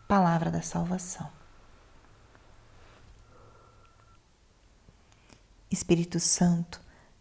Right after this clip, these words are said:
alma da minha alma, ilumina minha mente, abre meu coração com teu amor, para que eu possa acolher a palavra de hoje e fazer dela vida na minha vida. Estamos hoje no sábado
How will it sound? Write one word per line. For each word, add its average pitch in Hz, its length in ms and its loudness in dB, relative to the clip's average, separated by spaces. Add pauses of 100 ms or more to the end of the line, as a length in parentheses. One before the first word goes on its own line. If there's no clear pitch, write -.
alma 180 300 4
da 180 100 2
minha 175 400 4
alma, 170 300 0 (960)
ilumina 185 420 4
minha 185 200 2
mente, 190 640 0 (560)
abre 180 280 4
meu 180 160 4
coração 185 560 2
com 190 180 -2
teu 190 200 0
amor, 175 380 2 (520)
para - 120 -4
que - 100 -2
eu 180 60 4
possa 185 280 4
acolher 180 420 2
a 214 60 2
palavra 185 480 2
de 185 200 0
hoje 214 440 0 (600)
e 202 60 2
fazer 190 300 2
dela 190 260 4
vida 180 380 0
na 180 120 2
minha 180 220 0
vida. 185 360 -8 (2750)
Estamos 185 400 4
hoje 170 220 4
no 170 100 2
sábado 202 720 2